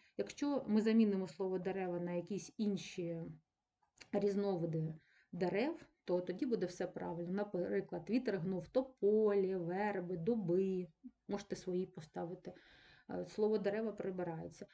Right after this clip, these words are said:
Здіймав і крутив куряву над висохлим полем. Або розшифрувати слово «дерева», тобто с-, зробити його узагальнювальним словом в цьому реченні.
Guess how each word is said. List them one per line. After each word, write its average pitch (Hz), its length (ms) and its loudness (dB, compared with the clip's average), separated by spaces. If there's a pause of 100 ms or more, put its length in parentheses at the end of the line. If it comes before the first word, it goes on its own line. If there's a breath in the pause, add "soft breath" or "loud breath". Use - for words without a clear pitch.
(120 soft breath)
Здіймав 214 500 2
і - 80 -4
крутив 196 400 -2
куряву 220 360 2
над 175 180 -2
висохлим 185 540 -6
полем. 165 480 -6 (460)
Або 269 720 0
розшифрувати 240 800 -2
слово 185 340 -4
«дерева», 185 500 -2
тобто 175 360 -2
с-, - 260 -10
зробити 190 460 -2
його 180 340 0 (220 loud breath)
узагальнювальним 180 720 -2
словом 190 320 -2
в 156 40 -2
цьому 165 300 -4
реченні. 165 520 -8